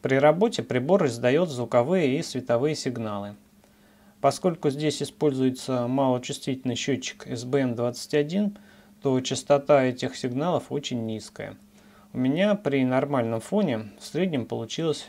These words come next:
четыре импульса в минуту. Причём иногда это может быть один импульс в минуту,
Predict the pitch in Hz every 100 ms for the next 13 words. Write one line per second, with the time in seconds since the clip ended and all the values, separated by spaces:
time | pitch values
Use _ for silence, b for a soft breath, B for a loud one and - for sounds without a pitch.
0 | - - - 165 143 120 131 139 120 -
1 | 113 123 110 107 - 110 - b b b
2 | b b b 135 131 160 139 131 139 139
3 | 139 127 127 120 117 110 113 107 113 117
4 | 190 214 202 202 175 - 165 165 165 160
5 | 151